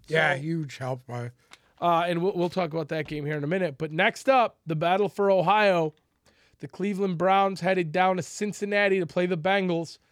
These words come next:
Speaker 2: And, uh, Cincinnati was pretty much in control of this one the whole time. Uh,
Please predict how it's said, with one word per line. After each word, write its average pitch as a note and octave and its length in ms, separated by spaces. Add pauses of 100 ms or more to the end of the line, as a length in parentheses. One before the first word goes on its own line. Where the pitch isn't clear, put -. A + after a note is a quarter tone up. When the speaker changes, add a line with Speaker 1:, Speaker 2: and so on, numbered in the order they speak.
(440)
Speaker 2:
And, D#3 340
uh, D#3 200
Cincinnati C#3+ 580
was B2 120
pretty C3 180
much B2 200
in A#2 80
control A2+ 380
of G#2 60
this - 160
one G2 100
the F#2 80
whole G2 160
time. G#2 320 (500)
Uh, C3 360